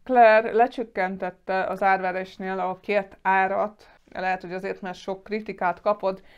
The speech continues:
de mégis el tudta adni a pénztárcát ötszáznegyvenöt új-zélandi dollárért. A hatodik megdöbbentő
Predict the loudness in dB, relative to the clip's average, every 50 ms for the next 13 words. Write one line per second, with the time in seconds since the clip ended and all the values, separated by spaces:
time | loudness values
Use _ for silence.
0 | -20 _ _ -6 -6 -4 -4 -4 -4 -4 -4 -2 -2 -2 -2 -4 -8 -6 -4 -4
1 | -4 -4 -6 -8 -8 -6 -6 -6 -6 -4 -2 0 0 0 0 2 2 2 0 0
2 | -4 -6 -6 -4 -2 -2 -2 -2 -2 -6 -4 -6 -6 -4 -4 -6 -8 -10 _ _
3 | _ _ _ _ -6 -4 -4 -2 -2 -4 -4 -4 -4 -4 -6 -8 -6 -6 -6 -4
4 | -4 -4 -4 -4 -6 -8 -12 -14 _ _ _ -20 _ _ _ _ _ _ _ _
5 | _ _ _ _ _ _ _ _ _ -2 2 4 4 4 4 4 4 4 4 4
6 | 0 -2 -2 -2 -6 -8 -8 -12 -20 -20 -20 -18 -12 -6 -4 -4 -4 -4 -6 -8
7 | -8 -8 -8 -10 -10 -6 -2 0 0 0 -2 -6